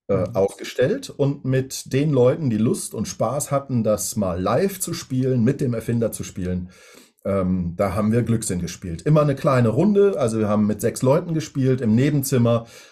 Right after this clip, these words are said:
Speaker 1: gab's dann noch, ähm, eine andere Gruppe. Im Hauptzimmer haben wir mit dem Prototypen gespielt. Ich hab ja selber den Prototypen, äh, in dreifacher Ausfertigung mitgebracht.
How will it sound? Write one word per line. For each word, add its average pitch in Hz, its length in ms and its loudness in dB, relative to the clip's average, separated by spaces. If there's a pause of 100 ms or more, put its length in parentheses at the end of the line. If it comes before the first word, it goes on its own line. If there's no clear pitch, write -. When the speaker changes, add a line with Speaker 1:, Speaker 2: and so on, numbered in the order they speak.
Speaker 1:
gab's 107 280 0
dann 101 200 2
noch, 95 420 -2
ähm, 92 600 0 (300)
eine 104 300 -2
andere 196 400 2
Gruppe. 160 460 0 (280)
Im 117 520 0 (120)
Hauptzimmer 123 600 0
haben 113 160 2
wir 107 100 2
mit 107 220 2
dem 95 160 -2
Prototypen 185 640 -2
gespielt. 196 480 -8
Ich - 100 -8
hab 117 140 -4
ja 101 240 0 (180)
selber 101 580 0
den 98 140 -6
Prototypen, 127 840 -2
äh, 107 220 2 (120)
in 98 380 -2
dreifacher 92 580 -2
Ausfertigung 113 720 -2
mitgebracht. 131 560 -2